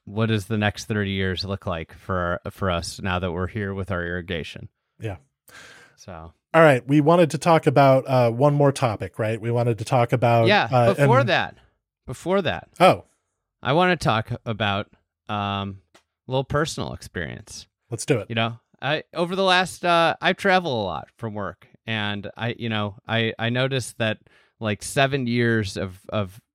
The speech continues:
Speaker 1: starting a business and traveling a bunch was taking a toll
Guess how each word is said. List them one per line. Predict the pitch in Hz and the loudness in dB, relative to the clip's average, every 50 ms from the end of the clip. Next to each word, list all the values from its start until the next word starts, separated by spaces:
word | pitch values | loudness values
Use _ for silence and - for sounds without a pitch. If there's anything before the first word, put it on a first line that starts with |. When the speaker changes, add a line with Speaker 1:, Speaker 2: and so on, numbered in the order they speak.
| _ _ 120 | _ _ -20
Speaker 1:
starting | - - - 123 123 123 123 113 113 | -16 -6 -2 0 0 0 0 0 -2
a | 110 | -4
business | 98 - 113 110 104 98 113 107 104 95 - - | -2 -2 -2 -2 -2 -2 -4 -4 -4 -6 -6 -8
and | 107 92 92 - | -8 -8 -8 -8
traveling | - 117 110 104 104 98 110 107 104 101 98 | -6 -4 -2 -2 -2 -2 -4 -4 -2 -2 -4
a | 92 | -6
bunch | 87 104 95 95 95 - - - | -4 -4 -4 -4 -6 -8 -12 -10
was | 107 98 92 - - _ - | -10 -10 -10 -10 -14 _ -4
taking | 120 113 101 - 104 98 | -4 -4 -2 -2 -4 -6
a | 92 | -6
toll | - - - 95 92 92 90 90 - | -8 -8 -8 -6 -6 -6 -6 -8 -10